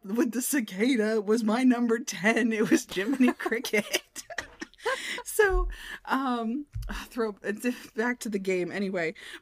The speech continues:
but number ten was Jiminy Cricket. Number nine was my dynamic duo, Jacques and Gus. Number eight was Smee. Number seven was Phil, Philatites from, uh, Hercules.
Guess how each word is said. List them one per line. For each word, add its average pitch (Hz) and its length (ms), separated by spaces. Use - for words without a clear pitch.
but 196 340
number 220 300
ten 226 380
was 233 240
Jiminy 208 280
Cricket. 160 640
Number 185 320
nine 190 600
was 185 240
my 180 120
dynamic 175 640
duo, 165 420
Jacques 156 340
and 139 160
Gus. 156 580
Number 180 480
eight 165 460
was 190 320
Smee. 214 760
Number 185 360
seven 220 800
was 185 340
Phil, 208 460
Philatites 202 800
from, 180 340
uh, 170 220
Hercules. 170 720